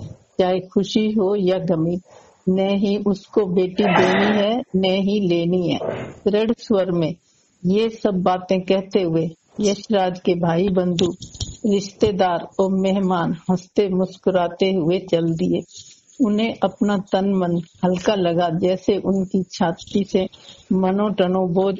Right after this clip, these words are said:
उतर गया हो और वे सम-, समझ गए हैं कि देश, समाज और घर परिवार की खुशहाली, उन्नति, सुख शांति आदि के लिए इस प्रकार की चेतना जागृति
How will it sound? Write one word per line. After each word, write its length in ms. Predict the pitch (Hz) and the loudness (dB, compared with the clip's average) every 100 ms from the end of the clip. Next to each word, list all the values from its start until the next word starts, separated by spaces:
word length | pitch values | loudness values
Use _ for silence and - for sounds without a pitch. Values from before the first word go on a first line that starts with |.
| - | -6
उतर 280 | 196 190 190 | -2 0 0
गया 300 | 180 175 170 | 0 0 0
हो 180 | 165 - _ - | -2 -6 _ -4
और 220 | 190 196 185 | -2 0 0
वे 120 | 185 | -2
सम-, 360 | 185 190 190 202 - | -2 -2 -2 -4 -4
समझ 240 | 208 202 233 | -2 0 0
गए 400 | 226 202 185 185 | 0 0 0 0
हैं 260 | 185 170 - - - - - - | 0 -2 -6 -14 -20 -20 -10 -2
कि 100 | 196 | 0
देश, 520 | 165 185 190 202 202 - _ - | 0 2 0 0 -6 -16 _ -2
समाज 480 | 185 190 190 185 220 _ - | 0 2 0 -2 -8 _ -2
और 160 | 185 | 0
घर 260 | 170 175 180 | 0 0 0
परिवार 540 | 185 190 190 185 175 | 0 0 2 0 0
की 180 | 180 190 | 0 -2
खुशहाली, 760 | 175 - 202 - 180 160 165 165 _ - - - | -2 -2 -2 0 0 0 -2 -4 _ -20 -8 -2
उन्नति, 500 | 202 196 190 196 185 | 0 0 0 0 -2
सुख 360 | 185 - 208 | -2 -4 -4
शांति 680 | - - 185 180 175 190 185 | -4 -2 0 0 0 -2 0
आदि 340 | 190 208 196 247 | -2 0 0 0
के 180 | 226 190 | 0 2
लिए 380 | 180 185 175 180 _ _ _ 208 | 2 0 -2 -6 _ _ _ -2
इस 180 | 226 | -2
प्रकार 520 | - - 190 196 185 185 | -2 -2 0 2 0 -2
की 240 | - 190 | -2 -2
चेतना 720 | - - 185 180 185 185 170 | -2 0 0 0 0 2 0
जागृति 840 | 165 196 180 175 196 185 196 175 - | 0 0 0 2 0 0 0 -2 -4